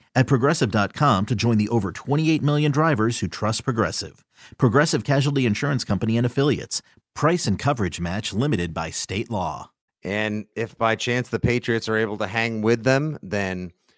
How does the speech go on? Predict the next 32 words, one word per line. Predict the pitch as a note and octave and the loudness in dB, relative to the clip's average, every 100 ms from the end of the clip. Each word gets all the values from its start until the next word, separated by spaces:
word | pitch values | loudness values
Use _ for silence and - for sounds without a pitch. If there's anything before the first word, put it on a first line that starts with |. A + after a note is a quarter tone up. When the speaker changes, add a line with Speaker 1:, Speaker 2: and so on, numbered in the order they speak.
| _ - | _ -4
Speaker 2:
rather | G2 A#2+ C#3 C3+ | 4 6 6 4
than, | A#2 A#2+ A#2 A2 | 4 2 2 2
"Oh, | C3+ C#3 B2 | 6 6 6
the | A2 | 0
Bills | G2+ B2 B2+ G#2 | 0 2 0 -2
were | A2+ | -6
too | - A#2 | -2 -4
amped | G#2 A2 G#2+ | -2 -4 -2
up | A2+ A2 G2+ | -2 0 -2
or | |
geeked | G2 A#2 A#2 - | -6 -4 -6 -2
up | G#2+ G#2 | -2 -2
or | G2+ | -4
rattled | F2+ G2+ G2+ G2 | 0 0 2 0
this | G2+ - | -2 -4
week," | G#2 G#2 - - _ _ | -4 -4 -8 -20 _ _
maybe, | F2 G#2+ C3 D#3+ D3+ - | -2 0 2 2 0 -8
maybe | - A2+ B2 D3+ D3 D3 | -10 -6 -4 -2 -4 -6
the | C#3 | -6
Patriots | C3+ C#3 - C#3 C3+ - - _ _ _ _ | -4 -4 -2 -4 -4 -10 -14 _ _ _ _
play | A#2+ A#2 B2 | -2 0 0
a | |
spectacular | A2+ - A2+ A2 G#2+ A2+ G#2+ | -2 -6 -2 -2 -2 -4 -6
game. | G2+ G2 D#2 | -4 -6 -6
Maybe | F#2 G#2 A2 | -6 -6 -2
they | A2+ | -2
do | G2 A2+ | -2 -4
save | - A2 F2+ | -4 -4 -2
their | G2+ | -4
best | F2 F#2+ - | -2 -4 -4
for | F#2+ | -4
last | E2 D#2+ D2+ - | -2 -4 -6 -14